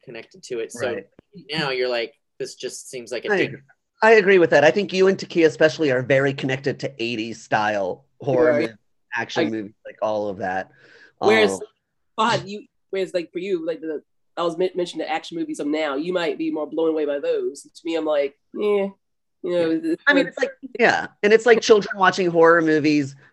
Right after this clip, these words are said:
Speaker 2: from the eighties versus watching
Speaker 3: Yeah.
Speaker 2: horror movies now.
Speaker 3: True.
Speaker 2: My niece and nephew, you know, they watched the original Nightmare on Elm Street,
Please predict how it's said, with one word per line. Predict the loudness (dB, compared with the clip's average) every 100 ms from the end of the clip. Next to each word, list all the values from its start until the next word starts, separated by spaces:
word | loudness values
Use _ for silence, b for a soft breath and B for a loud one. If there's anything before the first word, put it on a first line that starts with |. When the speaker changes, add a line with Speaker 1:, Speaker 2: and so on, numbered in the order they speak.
| _
Speaker 2:
from | -2 0
the | 0
eighties | 0 2 2 2 -4
versus | 2 2 2 4
watching | 4 4 2
Speaker 3:
Yeah. |
Speaker 2:
horror | 4 2
movies | -2 -8 _
now. | -2 0 0
Speaker 3:
True. | -2 -4 -8
Speaker 2:
My | -12 -10
niece | -12 -6
and | 0
nephew, | 0 2 2 2
you | 2
know, | 0
they | 2 4
watched | 4 2 -2
the | -4 -2
original | 0 0 0 -2 -2
Nightmare | -2 -2 -2
on |
Elm | -2 -4
Street, | -2 0 -2